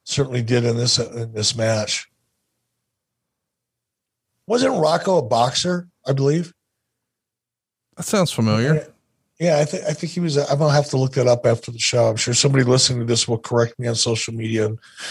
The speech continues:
Speaker 1: remind me of what a dipshit I am, because I don't remember. But I think he was a, either a Golden Gloves boxer or a pro boxer.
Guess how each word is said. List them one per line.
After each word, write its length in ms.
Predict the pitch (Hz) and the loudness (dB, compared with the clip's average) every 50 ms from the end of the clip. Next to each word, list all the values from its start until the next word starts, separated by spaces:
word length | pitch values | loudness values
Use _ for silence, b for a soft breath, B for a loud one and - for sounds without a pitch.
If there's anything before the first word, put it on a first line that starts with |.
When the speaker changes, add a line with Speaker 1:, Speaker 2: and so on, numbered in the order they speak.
| B B B B | B B B B
Speaker 1:
remind 340 | 123 123 117 113 113 113 113 | 0 2 2 4 2 2 2
me 120 | 113 113 | 2 0
of 100 | 110 107 | 0 2
what 120 | 110 110 104 | 2 2 0
a 40 | 104 | 0
dipshit 420 | 104 113 117 110 - - 120 107 | -2 -4 -4 -2 0 0 2 2
I 140 | 107 107 113 | 2 4 2
am, 120 | 113 113 | 2 0
because 240 | 107 117 107 104 110 | 0 -4 -2 -2 -2
I 100 | 113 104 | 0 2
don't 220 | 107 113 110 110 | 2 0 0 0
remember. 380 | 107 104 104 110 113 107 107 104 | -4 -2 0 0 0 2 0 0
But 320 | 104 104 110 107 110 - _ _ _ _ - | 2 2 4 4 2 2 _ _ _ _ -16
I 60 | - | -16
think 360 | - - - - 220 233 - | -16 -12 -4 0 0 0 0
he 140 | - 190 151 | 0 0 0
was 200 | 117 107 98 95 | 0 0 -2 -2
a, 100 | 104 98 - _ _ _ _ _ _ _ _ _ _ - | -4 -8 -10 _ _ _ _ _ _ _ _ _ _ -6
either 200 | - 135 127 127 | -4 -2 0 0
a 60 | 123 117 | 0 2
Golden 300 | 117 120 127 135 135 123 | 2 4 4 4 2 2
Gloves 280 | 123 123 120 113 107 | 2 2 2 2 0
boxer 460 | - - 113 110 113 - - - 113 | 2 2 4 4 4 0 -2 -4 -2
or 40 | 101 | -4
a 60 | 101 | -4
pro 180 | - - 110 104 | -4 -6 -6 -4
boxer. 500 | 107 107 98 95 98 - - 98 98 | -2 0 -2 -2 -2 -8 -12 -14 -14